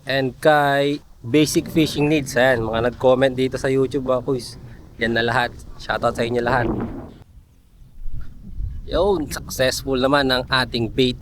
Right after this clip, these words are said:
and weight ng Toman. Oh. Yun, bait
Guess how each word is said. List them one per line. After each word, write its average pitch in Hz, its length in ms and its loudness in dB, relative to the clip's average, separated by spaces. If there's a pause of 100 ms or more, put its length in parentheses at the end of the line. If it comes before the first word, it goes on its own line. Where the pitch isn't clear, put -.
and 117 240 0
weight 120 240 -2
ng 127 320 0
Toman. 120 640 0 (480)
Oh. 98 320 -10 (880)
Yun, 113 320 -2 (160)
bait 107 160 -4